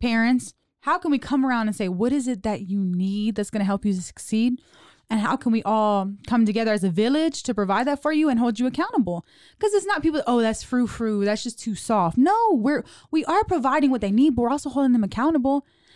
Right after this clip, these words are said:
And I don't think kids mind accountability if they feel loved,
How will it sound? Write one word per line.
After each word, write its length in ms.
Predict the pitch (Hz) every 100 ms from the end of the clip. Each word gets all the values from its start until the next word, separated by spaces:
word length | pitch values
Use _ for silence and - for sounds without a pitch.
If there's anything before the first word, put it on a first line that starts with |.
| _
And 100 | 302
I 40 | 349
don't 140 | 427
think 160 | 392 339
kids 200 | 370 277
mind 360 | 233 233 302 339
accountability 640 | - 247 226 226 233 220
if 60 |
they 120 | 214 208
feel 200 | 208 180
loved, 520 | 185 285 302 -